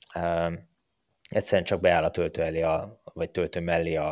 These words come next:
a teherautóval szabványosan, és a, a fizikailag rá tud csatlakozni anélkül, hogy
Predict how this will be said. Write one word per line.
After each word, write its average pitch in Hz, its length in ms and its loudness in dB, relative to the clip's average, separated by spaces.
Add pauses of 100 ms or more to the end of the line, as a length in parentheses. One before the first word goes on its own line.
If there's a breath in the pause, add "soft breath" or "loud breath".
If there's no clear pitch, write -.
(180)
a 82 500 -4
teherautóval 85 800 0
szabványosan, 82 800 -4
és - 300 -10
a, - 260 -4
a 82 340 -2 (160)
fizikailag 85 600 -2
rá 82 200 0
tud - 140 -12
csatlakozni - 580 -8
anélkül, 82 420 -8
hogy - 260 -6